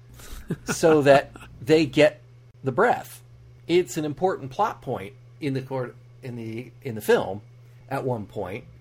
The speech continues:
Speaker 1: and it adds a layer of reality to it that you don't normally get in shows that are supposed to be set in the Arctic, where, you know, it's, it's shot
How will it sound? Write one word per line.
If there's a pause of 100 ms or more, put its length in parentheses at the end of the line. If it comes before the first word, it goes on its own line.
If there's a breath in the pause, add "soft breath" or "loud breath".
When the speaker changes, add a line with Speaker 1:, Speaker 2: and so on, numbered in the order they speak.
(280)
Speaker 1:
and (460)
it
adds (400)
a
layer
of
reality
to
it
that
you
don't
normally
get (320)
in
shows
that
are
supposed
to
be
set
in
the
Arctic,
where, (160)
you
know,
it's, (140)
it's
shot